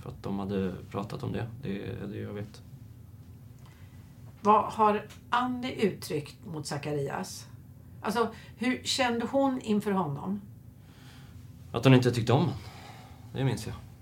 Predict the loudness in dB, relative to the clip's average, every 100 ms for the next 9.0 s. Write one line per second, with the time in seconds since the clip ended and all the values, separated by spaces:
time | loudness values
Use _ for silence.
0 | -20 -18 -20 -20 -20 -18 -4 4 4 4
1 | 2 6 8 6 6 4 4 0 0 2
2 | 2 4 0 2 0 0 0 0 0 -4
3 | -6 -10 -18 -18 -18 -18 -18 -16 -18 -18
4 | -20 -16 0 6 6 6 4 0 -6 -12
5 | -12 -14 -14 -16 -18 -18 -18 -18 -18 -12
6 | -10 -8 0 4 6 8 6 2 0 0
7 | -6 -12 -16 -18 -2 4 4 4 4 4
8 | 6 8 8 6 6 2 2 2 0